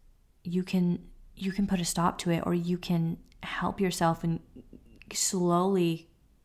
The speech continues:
getting back up to that point where you're not in that depressive kind of hole, because I've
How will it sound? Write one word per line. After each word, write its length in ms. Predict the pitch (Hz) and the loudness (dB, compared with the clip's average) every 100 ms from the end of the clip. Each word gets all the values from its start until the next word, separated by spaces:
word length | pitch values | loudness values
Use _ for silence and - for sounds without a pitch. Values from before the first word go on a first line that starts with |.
| _ _ _ - | _ _ _ -4
getting 320 | 185 185 180 | 2 2 2
back 220 | 170 170 185 | 0 -2 -2
up 180 | - | -4
to 100 | - | -2
that 220 | 170 165 - | 0 0 0
point 280 | 175 170 | -2 -2
where 120 | - 175 | 0 0
you're 100 | 165 | 2
not 300 | 165 170 170 | 0 -2 -2
in 120 | 165 | -2
that 280 | 160 - - | -4 -6 -12
depressive 680 | - - 170 - 170 165 - - - - - _ _ - - _ | -10 -6 -6 -2 0 -2 -6 -20 -20 -20 -20 _ _ -20 -20 _
kind 200 | - 196 | -4 -2
of 80 | 175 | -2
hole, 320 | - 175 185 | -2 2 2
because 320 | 175 170 175 175 | 2 0 -4 -4
I've 260 | - 214 240 | -4 -2 -4